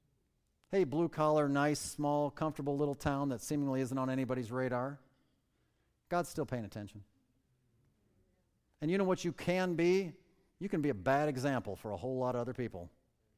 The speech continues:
Or you can be a good one. You can be a good one, right? He's watching.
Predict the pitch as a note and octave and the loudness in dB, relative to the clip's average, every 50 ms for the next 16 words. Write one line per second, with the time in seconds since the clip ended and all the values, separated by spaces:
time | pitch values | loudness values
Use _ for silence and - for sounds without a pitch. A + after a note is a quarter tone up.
0 | _ _ _ _ _ _ _ _ _ - G#2+ B2 B2 B2+ D3 C#3 G3 G3 D#3+ B2+ | _ _ _ _ _ _ _ _ _ -8 -6 -4 -2 -2 -2 -2 -2 -4 -4 -4
1 | B2+ A#2+ - _ _ _ _ _ _ _ _ _ _ _ _ _ _ _ _ _ | -6 -8 -12 _ _ _ _ _ _ _ _ _ _ _ _ _ _ _ _ _
2 | _ - A2+ B2 A2+ C#3 D3 C#3+ C#3+ D3+ B2+ G#2 F#2 D#2+ - - _ _ _ _ | _ -8 -6 -2 2 2 2 4 4 2 2 2 -2 -6 -10 -16 _ _ _ _
3 | _ _ _ _ _ _ - G2 G#2 G#2+ A#2+ - - - B2+ D3 C3+ C#3+ F3 A3+ | _ _ _ _ _ _ -4 0 0 2 0 0 -2 -2 -2 -2 -2 0 -2 -2
4 | B3 - C3+ A2 F2 E2+ | -2 -2 -4 -6 -8 -10